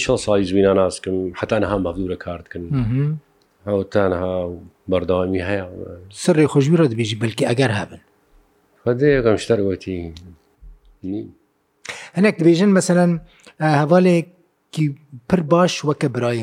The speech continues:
Speaker 2: مرۆڤە. و هایە، نە؟
Speaker 1: سەدی سەد. چاو.
Speaker 2: هەنێک جاران تە تشتی خۆش هەڤالی خۆرە دەبێژیش، برای خۆرە نابیش.
Speaker 1: ئابەدەن، چاوە، چاوە.
Speaker 2: ئەو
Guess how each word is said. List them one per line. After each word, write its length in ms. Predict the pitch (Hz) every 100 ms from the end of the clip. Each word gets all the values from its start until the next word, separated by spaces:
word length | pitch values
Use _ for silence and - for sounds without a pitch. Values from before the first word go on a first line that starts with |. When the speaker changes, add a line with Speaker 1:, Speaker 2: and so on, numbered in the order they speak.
| 107
Speaker 2:
مرۆڤە. 360 | 104 104 104 110
و 40 | 123
هایە، 260 | 143 117 98 127
نە؟ 100 | 180 160 _ _ _ _ -
Speaker 1:
سەدی 280 | 90 82 80 -
سەد. 320 | 95 78 - - _ _ _ _
چاو. 100 | -
Speaker 2:
هەنێک 160 | 160 156
جاران 220 | 160 170 180
تە 60 | 156
تشتی 240 | - - 170
خۆش 160 | 165 135 143 139
هەڤالی 240 | 139 160 156
خۆرە 160 | 165 160
دەبێژیش، 300 | 135 143 170 160
برای 180 | 165 165
خۆرە 160 | 175 156 135
نابیش. 240 | 92 - 85
Speaker 1:
ئابەدەن، 460 | 82 85 87 95 87 78 -
چاوە، 260 | 101 98 - _ -
چاوە. 200 | 113 95 78 _ _ _ _ -
Speaker 2:
ئەو 80 | 147